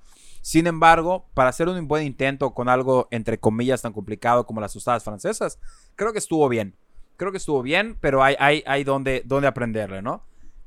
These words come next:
Y en el almuerzo hicimos más papas, más papas, eh, curly, porque cenamos, nos damos hamburguesas.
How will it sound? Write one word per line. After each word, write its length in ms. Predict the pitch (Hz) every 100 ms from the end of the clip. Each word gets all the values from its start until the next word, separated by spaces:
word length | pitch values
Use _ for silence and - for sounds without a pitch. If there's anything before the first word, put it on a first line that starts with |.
| -
Y 280 | 156 185 160
en 120 | 143
el 80 | 131
almuerzo 640 | 123 131 160 190 - 190
hicimos 360 | 139 - 143 139
más 140 | 139
papas, 580 | - 139 135 110 - - -
más 220 | 117 120
papas, 720 | - 120 - 113 110 104 -
eh, 260 | 104 101 95
curly, 420 | - 156 180 180
porque 340 | 127 113 113 104
cenamos, 360 | 113 113 110
nos 140 | 107 107
damos 220 | 135 120
hamburguesas. 720 | 104 104 143 233 285 320 -